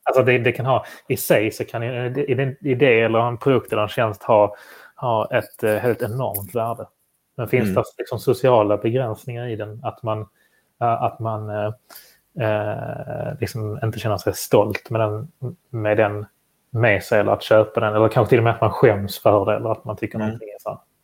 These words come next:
Speaker 1: eh,
Speaker 2: Mm.
Speaker 1: obekvämt. Eh,
Speaker 2: Jag, jag,
Speaker 1: ja,
Speaker 2: jag
Speaker 1: det
Speaker 2: kan ju också tycka så här att en, eh, en bra idé ska inte heller behövas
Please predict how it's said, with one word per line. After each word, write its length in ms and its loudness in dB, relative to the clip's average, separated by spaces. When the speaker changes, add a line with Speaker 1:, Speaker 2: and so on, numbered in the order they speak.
Speaker 1:
eh, 260 -12
Speaker 2:
Mm. 140 -4
Speaker 1:
obekvämt. 640 -2
Eh, 80 -8
Speaker 2:
Jag, 240 2
jag, 160 0
Speaker 1:
ja, 140 4
Speaker 2:
jag 100 8
Speaker 1:
det 60 4
Speaker 2:
kan 80 4
ju 80 6
också 200 0
tycka 340 4
så 100 2
här 120 8
att 180 4
en, 280 -4
eh, 180 -2
en 180 -2
bra 380 8
idé 540 0
ska 300 0
inte 320 0
heller 320 2
behövas 800 2